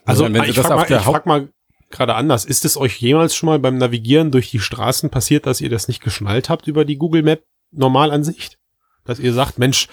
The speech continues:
Speaker 1: jetzt so ein
Speaker 2: Mm.
Speaker 1: A-R-Modus, dass wir mal f-, der
Speaker 2: Wenn
Speaker 1: reißt."
Speaker 2: es, ähm, wenn es, wenn es sehr detailliert geworden ist, dann kann das schon mal sein. Also ich
Speaker 1: Beim, beim Finden
Speaker 2: Wenn's
Speaker 1: eines
Speaker 2: in einer
Speaker 1: Hauseingangs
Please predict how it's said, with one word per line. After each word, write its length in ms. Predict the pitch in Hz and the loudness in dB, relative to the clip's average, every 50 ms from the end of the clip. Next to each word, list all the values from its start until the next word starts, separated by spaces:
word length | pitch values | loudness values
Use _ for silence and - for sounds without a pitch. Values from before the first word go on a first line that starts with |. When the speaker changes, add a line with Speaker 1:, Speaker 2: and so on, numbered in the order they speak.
| 131 123 | -12 -2
Speaker 1:
jetzt 260 | 120 160 - 120 120 120 | -2 -2 -2 0 0 2
so 80 | 123 | 2
ein 60 | 120 | 2
Speaker 2:
Mm. 60 | 120 123 | 2 0
Speaker 1:
A-R-Modus, 760 | 117 123 127 143 180 185 156 127 120 127 151 165 170 - | -2 -2 2 2 2 4 4 2 2 2 2 2 0 -2
dass 220 | - 147 131 - - | -4 -6 -8 -6 -6
wir 80 | 147 | -4
mal 160 | 139 156 - - | -2 -2 -2 -4
f-, 200 | - - - - | -6 -8 -10 -8
der 80 | 131 117 | -2 0
Speaker 2:
Wenn 160 | 127 135 135 | 2 2 2
Speaker 1:
reißt." 320 | - - - 147 131 - 131 | 2 2 0 0 0 0 -2
Speaker 2:
es, 100 | - - - - | -2 -2 -8 -6
ähm, 300 | 131 131 131 131 127 117 | -6 -4 -2 -4 -2 0
wenn 160 | 127 127 127 131 | 0 0 0 0
es, 280 | 123 - - - 139 - | -4 -6 -6 -8 -8 -6
wenn 160 | - 127 123 123 | -6 -4 -4 -2
es 140 | 117 - | -2 0
sehr 200 | - 127 131 131 | 2 2 2 2
detailliert 560 | 123 - 127 117 - 123 113 110 123 156 - - | 2 0 -2 0 2 0 0 0 0 -2 -2 -4
geworden 380 | 151 143 151 156 151 143 151 | -4 -2 0 0 0 -2 -2
ist, 340 | 151 147 139 - - - - _ - - - _ | -6 -6 -6 -8 -10 -14 -16 _ -20 -20 -12 _
dann 340 | - 113 117 123 - - - | -4 -4 -4 -4 -6 -10 -6
kann 180 | - 123 120 | -4 -2 -2
das 140 | 117 113 - | -2 -2 -4
schon 140 | - 123 113 | -4 -2 -4
mal 100 | 110 107 | -4 -2
sein. 240 | 104 98 95 98 107 | -2 -2 -2 0 0
Also 160 | 104 98 104 | 0 0 -2
ich 120 | - - _ _ | -2 -4 _ _
Speaker 1:
Beim, 220 | - 120 135 151 - - - | -2 -2 -2 -2 -4 -8 -2
beim 140 | - 131 131 | -2 -2 0
Finden 240 | - - 214 240 226 | 2 0 0 0 2
Speaker 2:
Wenn's 80 | - 147 | 2 2
Speaker 1:
eines 140 | 151 147 120 | 2 2 2
Speaker 2:
in 60 | 107 | 2
einer 100 | - 202 | 2 2
Speaker 1:
Hauseingangs 380 | 226 113 - 123 120 117 117 | 2 2 0 0 2 2 2